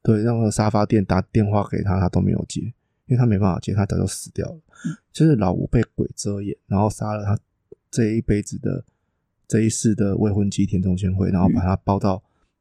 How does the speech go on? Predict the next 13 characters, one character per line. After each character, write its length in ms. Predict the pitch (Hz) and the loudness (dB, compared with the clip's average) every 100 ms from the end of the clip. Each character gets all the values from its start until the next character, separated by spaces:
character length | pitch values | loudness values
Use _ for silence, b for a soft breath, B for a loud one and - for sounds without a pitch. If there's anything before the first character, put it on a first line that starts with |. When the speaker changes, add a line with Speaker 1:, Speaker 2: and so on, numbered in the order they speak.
| _ | _
Speaker 1:
浴 160 | - 113 | -2 -2
缸 260 | - 107 107 | -2 -2 0
里 140 | 90 | 0
面， 320 | 98 98 98 117 143 | 0 -2 -4 -8 0
用 240 | 110 101 | 0 0
水 280 | - - - | -4 -6 -6
泡 260 | - 101 98 | -2 -2 -2
着， 160 | - - _ _ _ | -8 -16 _ _ _
泡 240 | - 101 | -2 0
烂 220 | 101 90 101 | 0 -2 -4
这 100 | 98 | -8
样 140 | 82 87 | -8 -8
子。 140 | - | -14